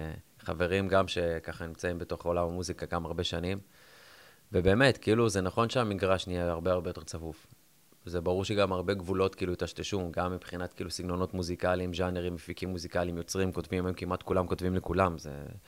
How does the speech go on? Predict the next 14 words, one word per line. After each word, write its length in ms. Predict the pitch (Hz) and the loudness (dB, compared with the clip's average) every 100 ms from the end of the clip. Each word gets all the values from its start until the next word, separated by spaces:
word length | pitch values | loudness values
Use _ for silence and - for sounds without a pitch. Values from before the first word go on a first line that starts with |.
| - - - | -20 -8 0
גם 160 | 92 | 2
ה-, 80 | 95 - | 2 0
השילובים, 840 | 95 92 - 98 92 87 104 107 | -2 -2 -2 -2 -2 0 0 2
החיבורים, 880 | 95 - 87 90 87 101 101 92 87 | -2 -4 -4 -4 0 2 4 2 -2
ה-, 40 | 82 | -6
ה-, 680 | 82 82 80 82 80 80 80 | -6 -6 -6 -6 -6 -6 -6
ה-, 380 | 80 80 - 82 | -6 -6 -6 -8
הדואטים, 640 | 80 92 107 104 87 65 | 0 4 4 4 -2 -4
הכל 300 | - 107 107 | -2 2 4
נהיה 280 | 104 104 104 | 4 4 4
איזה, 180 | 98 92 | 4 0
איזה 220 | 87 87 | 0 -2
מישמש 400 | 90 95 107 107 | -2 -2 -2 -4
כזה, 320 | 95 90 90 | -2 0 0